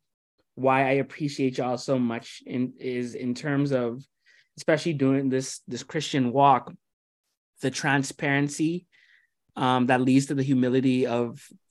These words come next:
fig-, like, figuring out you are not perfect. You will make mistakes. You will be short with people, especially the people around you that you love the most,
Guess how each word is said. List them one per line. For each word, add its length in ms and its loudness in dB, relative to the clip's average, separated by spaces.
fig-, 340 2
like, 200 0
figuring 320 4
out 100 4
you 160 4
are 80 2
not 240 2
perfect. 360 -2
You 100 -2
will 200 0
make 220 0
mistakes. 480 -6
You 80 -2
will 240 0
be 160 0
short 320 -2
with 160 -10
people, 480 -8
especially 440 -6
the 80 -8
people 280 -8
around 340 -6
you 120 -6
that 160 -8
you 100 -6
love 200 -6
the 80 -10
most, 460 -6